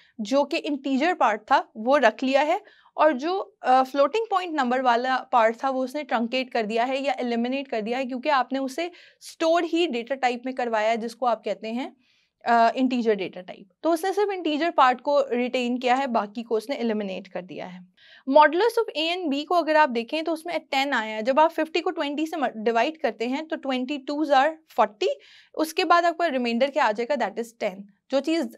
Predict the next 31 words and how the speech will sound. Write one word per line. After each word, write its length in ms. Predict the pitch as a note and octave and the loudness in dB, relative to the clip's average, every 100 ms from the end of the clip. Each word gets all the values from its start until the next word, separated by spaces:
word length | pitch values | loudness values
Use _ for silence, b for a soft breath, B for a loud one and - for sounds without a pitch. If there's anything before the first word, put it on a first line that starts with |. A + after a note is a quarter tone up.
| - | -6
नॉन 340 | A#3+ A#3 D4+ | 0 2 2
डिविजिबल 440 | D#4 C4 A#3+ A#3+ C4 | 2 2 0 0 0
है 140 | B3 | 0
वो 100 | A#3+ | -2
टेन 300 | C4 A3 A3 | -2 -2 0
है, 160 | A#3 C4+ | -2 -2
इसीलिए 380 | C4+ B3+ B3+ A#3+ | -4 -6 -4 -2
अगर 180 | A3+ | 0
आप 140 | A#3 A3 | -2 0
रिमाइंडर 440 | G#3+ G#3+ G#3+ C4+ | -4 -2 0 0
देखें, 340 | C4 F#3+ - D#4 B B B | 0 -2 -2 -8 B B B
modulus 440 | A#3+ B3 C4 D4 D#4 | 6 8 6 2 0
का 100 | D4+ | -2
आंसर 260 | G#3+ A3 | -2 -4
देखें 260 | A3+ G#3 C4 | -6 -6 -6
तो 80 | B3+ | -6
that 180 | G#3+ G#3 | -6 -4
is 160 | D4 - - | -8 -6 -6
ten। 120 | G3+ - _ _ _ | -6 -8 _ _ _
ठीक 140 | D#4+ | -10
है, 60 | A#4+ B B B | -10 B B B
तो 80 | - | 0
I 260 | E4+ D#4 D#4 | 6 6 6
hope 280 | D#4+ F#4+ D#4 | 2 2 6
that 180 | C#4 C#4+ D#4+ | 6 6 -2
is, 200 | - - | -6 -2
uh, 120 | C4 B3 B3 | 2 2 6
quite 280 | B3 C4 - | 4 4 -2
clear 320 | B3 B3+ D#4 | 0 0 0
so 100 | C#4+ C4+ | -2 2
far। 220 | A#3+ C4+ | 4 4